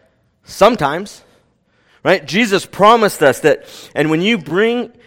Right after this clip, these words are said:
and when they bring you before the synagogues and the rulers and the authorities, do not be anxious about how you should defend yourself or what you should say, for the Holy Spirit will teach you in that very hour what you ought to say."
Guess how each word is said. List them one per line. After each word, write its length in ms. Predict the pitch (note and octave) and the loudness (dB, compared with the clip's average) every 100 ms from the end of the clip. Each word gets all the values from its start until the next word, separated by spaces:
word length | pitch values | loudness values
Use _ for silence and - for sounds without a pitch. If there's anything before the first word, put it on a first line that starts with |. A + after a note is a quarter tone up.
| _ | _
and 160 | - D3 | -8 -4
when 160 | D#3 D#3+ | 0 2
they 160 | G3 | 0
bring 240 | F#3 G3+ F3+ | 0 -2 0
you 140 | F3 | -2
before 320 | D3 - D#3+ | -2 -4 -2
the 80 | F3 | -2
synagogues 580 | - G3 D#3+ A#2+ B2 B2 | -4 -4 -2 0 0 0
and 160 | G#2+ B2 | -8 -8
the 60 | |
rulers 420 | C3+ F3 E3+ B2+ | -4 0 0 -2
and 160 | A2+ B2 | -6 -8
the 100 | A#2+ | -8
authorities, 540 | A#2+ F3 D#3+ A#2+ C3 - - _ | -6 -6 -4 -6 -8 -14 -20 _
do 100 | B2+ | -10
not 240 | C#3 F3 F3+ | -4 -4 -4
be 160 | F#3 - | -14 -12
anxious 480 | D3 F#3+ - C3+ - | -10 -10 -12 -14 -12
about 260 | A#2+ B2 | -8 -8
how 200 | - C#3 | -8 -6
you 180 | D3 D#3 | -6 -8
should 220 | - D3+ | -12 -12
defend 360 | B2+ - F3 F#3 | -12 -12 -10 -10
yourself 540 | B2 - F#2 G#2 - _ _ _ - | -12 -12 -12 -12 -16 _ _ _ -12
or 80 | B2 | -8
what 300 | A2+ C3+ - | 0 0 0
you 160 | C#3+ | -10
should 240 | C#3+ D3 - | -12 -14 -12
say, 340 | - B2 F#2 - _ _ _ | -6 -4 -6 -12 _ _ _
for 180 | - B2+ | -12 -8
the 100 | G#2 | -8
Holy 420 | - D#3+ F#3+ G#3 | -6 -6 -4 -6
Spirit 520 | - - E3+ C3 G#2+ | -12 -8 -2 -2 -4
will 80 | A2 | -12
teach 460 | - - F#3+ - | -16 -14 -14 -10
you 100 | C3 | -10
in 80 | G#2+ | -8
that 180 | G2+ E2 G2+ | -10 -14 -6
very 400 | A#2 E3 F3+ E3+ - | 0 2 2 -2 -2
hour 480 | D#3 D#3+ A2+ G2 G#2 _ _ _ | 0 0 -2 -8 -10 _ _ _
what 380 | G#2 A#2 C#3 - | -6 2 2 2
you 200 | B2+ B2+ | -4 0
ought 220 | A#2+ - | 0 0
to 80 | A#2+ | -12
say." 300 | - G2+ | -8 -8